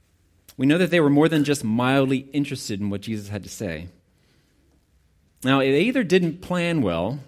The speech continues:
for a three days and counting journey, or their travels were just unexpected. And over the, the few days, they found themselves drawn to this man and his teachings so much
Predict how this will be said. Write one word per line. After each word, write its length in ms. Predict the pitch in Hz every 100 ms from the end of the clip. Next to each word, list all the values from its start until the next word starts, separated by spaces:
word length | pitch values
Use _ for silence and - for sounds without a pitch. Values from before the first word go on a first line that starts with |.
| _ _
for 160 | 127
a 40 | 110
three 240 | - 131
days 300 | 123 113 107
and 140 | 107 98
counting 400 | 107 104 101 95
journey, 260 | 98 101
or 220 | 95 185
their 160 | 165 143
travels 440 | 160 170 190 190
were 160 | 175 147
just 260 | 131 180 -
unexpected. 800 | 202 185 - - 233 - 80 - _ -
And 160 | 147 170
over 100 | 180
the, 220 | 165 143 - -
the 100 | 151
few 260 | - 196
days, 280 | 180 185 180
they 80 | 160
found 300 | - 180 190
themselves 440 | 190 180 170 135 104 -
drawn 640 | 135 147 180 190 160 120
to 100 | 127
this 220 | 117 120
man 220 | 123 123 123
and 100 | 117
his 140 | 110
teachings 400 | - 95 113 104
so 260 | - 190 233
much 500 | 226 104 - -